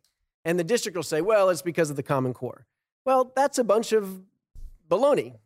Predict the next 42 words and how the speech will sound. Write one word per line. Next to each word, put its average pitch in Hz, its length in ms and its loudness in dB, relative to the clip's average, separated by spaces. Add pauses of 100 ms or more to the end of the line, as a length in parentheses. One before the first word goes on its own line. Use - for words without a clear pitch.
I 135 100 -10
will 123 120 -12
say, 127 280 -10
to, 135 220 -4
to 135 120 -10
keep 143 240 -4
it, 123 200 -6
uh, 127 160 0 (220)
family 143 260 2
friendly, - 360 -6 (140)
right? 170 220 2
There's - 480 -8
nothing 254 100 2
in 196 60 2
the 165 60 0
Common 147 320 -4
Core 156 260 2
that 165 100 -2
says 156 260 0
you 143 100 -4
need 143 120 -2
to 127 60 -6
get 135 180 0
rid 139 120 2
of 123 100 0
math 127 300 -4
acceleration. 151 640 -4 (280)
They're 285 120 -2
just 254 220 -6
using 233 280 -2
that 185 160 4
as 160 160 2
an 139 60 -4
excuse. 143 680 -6 (340)
So 208 80 2
if 175 80 0
we 190 100 0
can 196 140 2
take 330 280 0
these 190 200 -2
parents 202 560 0
and 156 120 -2